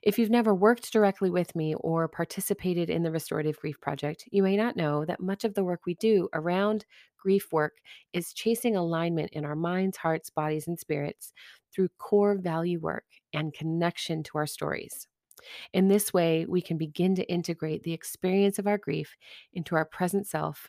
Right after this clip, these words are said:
and daily life. And the body is often the easiest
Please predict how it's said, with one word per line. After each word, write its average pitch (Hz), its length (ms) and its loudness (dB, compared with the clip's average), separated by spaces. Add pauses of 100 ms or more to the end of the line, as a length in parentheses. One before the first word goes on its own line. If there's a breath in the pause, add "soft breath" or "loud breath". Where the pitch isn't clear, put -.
(120)
and 147 160 -6
daily 151 300 0
life. - 500 -6 (440 loud breath)
And 160 280 0 (520)
the 151 100 2
body 202 640 2 (120)
is 175 260 -4
often 214 320 2
the 214 180 2
easiest 147 580 -2